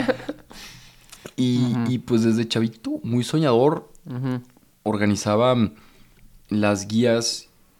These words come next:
Speaker 2: de estudio y se las vendía así a mis amigos, daba tutores de matemáticas, entonces
Speaker 1: Ujú.
Speaker 2: como que siempre persiguiendo la chuleta, sabiendo que lo mío era un poco como que aprender y compartir ese conocimiento.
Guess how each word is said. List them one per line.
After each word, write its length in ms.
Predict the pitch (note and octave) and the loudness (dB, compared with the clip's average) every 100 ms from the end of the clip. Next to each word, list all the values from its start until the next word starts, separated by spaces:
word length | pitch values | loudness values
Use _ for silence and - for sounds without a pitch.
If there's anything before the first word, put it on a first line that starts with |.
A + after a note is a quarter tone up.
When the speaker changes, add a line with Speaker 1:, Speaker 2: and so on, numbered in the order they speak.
| _ - | _ -6
Speaker 2:
de 120 | G2+ | -6
estudio 680 | - - B2+ B2 A#2 G#2+ | -6 -4 -2 0 2 2
y 60 | G2+ | 0
se 120 | - | -2
las 140 | F#2+ F#2+ | -4 -2
vendía 220 | F#2+ G2 | -2 -2
así 280 | - G#2+ G#2+ | -2 0 2
a 160 | G#2+ G2+ | 2 0
mis 180 | F#2+ | -4
amigos, 560 | G2+ G#2+ A#2 A2 G#2 - _ _ _ - - | 0 2 2 0 -2 -6 _ _ _ -10 -2
daba 180 | G2 | -2
tutores 320 | - G2 F#2+ F#2+ | -2 -2 -2 -2
de 80 | |
matemáticas, 880 | F#2+ F#2 G2 G2+ - G#2+ - F#2+ - | -4 -4 -2 -2 -4 -8 -4 -4 -2
entonces 180 | C3+ C3 | -4 0
Speaker 1:
Ujú. 80 | C3 | 0
Speaker 2:
como 120 | B2 | -2
que 100 | A2 | -4
siempre 480 | C3+ D3 F3+ E3+ - - _ _ _ - | -4 -4 -4 -6 -10 -20 _ _ _ -2
persiguiendo 560 | G#2+ G2+ G2+ A2 C3 | -2 0 0 2 2
la 100 | C3+ | 0
chuleta, 580 | - G#2+ G#2+ - C3 - _ _ _ _ _ - | 2 2 2 0 -2 -4 _ _ _ _ _ -16
sabiendo 640 | - A#2 A#2 B2+ C3+ D3 | 2 4 6 4 4 2
que 100 | D3+ | 0
lo 140 | C3 A#2 | 0 2
mío 180 | A#2+ | 2
era 100 | B2 | 2
un 120 | B2+ A#2 | 0 -2
poco 260 | A2+ - | -4 -4
como 240 | B2 G#2+ F#2 | -4 -2 -2
que 140 | - G2+ - | -6 -14 -12
aprender 800 | - A2 - G2+ G#2 D3+ F#3 - - | -10 -6 0 2 4 2 0 -6 -10
y 120 | G#2+ | -8
compartir 600 | - G2 F#2 E2+ G#2 G2+ | -4 -4 -4 -2 0 0
ese 220 | G2 G#2+ | -2 -6
conocimiento. 680 | G#2+ G2 - G2+ A2+ A2+ | -6 -6 -6 -6 -6 -8